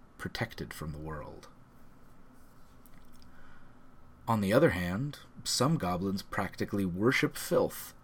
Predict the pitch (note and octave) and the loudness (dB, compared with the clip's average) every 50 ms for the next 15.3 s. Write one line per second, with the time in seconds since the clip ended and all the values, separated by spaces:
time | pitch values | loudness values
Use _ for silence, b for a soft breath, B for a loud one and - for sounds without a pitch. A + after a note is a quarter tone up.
0 | B B B B B B B - F2+ G2+ A#2 B2+ B2+ B2 B2 B2 A#2+ A#2 A2+ A2+ | B B B B B B B -2 2 4 6 6 8 8 8 8 8 8 8 8
1 | A#2 A#2 A2+ A2 G#2 G2+ F#2+ F2 G2 G#2 G2+ - - - - - - - G#2+ - | 8 8 8 8 6 6 4 6 6 4 4 4 2 0 0 2 4 4 2 4
2 | - G2+ G2 - - F#2+ E2+ - - A2+ A#2 G#2 D#2+ D#2 D#2+ D2 D#2 F#2 F#2 - | 4 2 4 4 4 2 2 4 4 4 6 6 4 2 0 0 0 -2 0 2
3 | F#2+ F2+ F#2 - D2 F#2 F#2+ F2 - - F#2 F2 E2+ E2 - - D3+ C#3+ F#2 F2 | 2 2 2 2 2 2 2 2 0 0 2 2 2 0 2 2 4 4 4 4
4 | - - - F2+ E2 - - - A#2 A2 - G2+ F#2 F2 G2 G2 F#2 E2+ D#2+ D#2 | 2 0 -2 -2 0 0 2 2 4 6 8 6 6 6 6 6 4 4 2 0
5 | D#2+ G2 G2+ - - - A2+ F#2+ F2 F2+ - - - - G2+ F#2 D#2+ C2+ C2+ B | 0 -2 -2 -2 0 2 2 2 2 0 -4 -2 0 2 2 2 2 0 -4 B
6 | B B B B B B B B B B B - C#3+ C3+ - B2+ G#2+ F#2 - - | B B B B B B B B B B B 6 6 8 8 6 4 4 4 4
7 | C3 A#2+ G2 D2+ - - - - E2 E2 E2 - - - - - - - G#2 - | 4 4 4 2 -2 -4 -4 -2 0 0 0 0 -2 -4 -4 -2 2 2 2 2
8 | - - G2+ G2+ F#2+ F2+ E2 C#2 C2+ C2+ - - D#2 E2+ - - - - - - | 2 2 4 4 4 4 2 0 -2 -4 -6 -4 -4 -4 0 0 0 0 4 4
9 | A#2 A2+ G#2 G2+ F#2 - - - B2 A#2 F#2 E2+ - - B B B B B G2+ | 4 6 6 4 4 2 6 6 6 6 6 4 0 -4 B B B B B 2
10 | F#2+ - - C#3 C3+ C3+ A2+ F#2+ F2 E2 E2 - - F2 E2 E2 - - G2 F#2 | 2 6 8 8 8 8 8 4 2 0 0 0 -2 -2 -2 -2 2 4 6 6
11 | E2+ E2 - - F#2+ F2+ E2 E2 F2 F2 E2 D#2 D2 C#2+ D2 - - - - B | 6 4 2 2 4 4 4 4 4 4 2 2 0 -2 -4 -6 -6 -12 -18 B
12 | B B B B B B B B B - - - - - C3 B2+ A#2 A2 - - | B B B B B B B B B -2 2 4 8 10 10 10 8 6 6 6
13 | A#2 A2+ - - - - - D#2+ D#2+ G2+ A2+ A#2+ G2 E2 - - - - - - | 6 6 6 4 -2 -2 -2 0 2 4 4 6 4 4 2 -2 -4 -4 0 0
14 | G2 E2+ D#2 D#2+ D#2 F#2+ G2+ G2+ F2+ E2 - - - A#2 B2 A#2+ F#2 F2+ E2 - | 0 2 2 2 4 6 6 6 6 4 2 0 2 4 4 4 4 2 0 0
15 | - D2+ C2+ B1+ - | 0 0 -2 -4 -6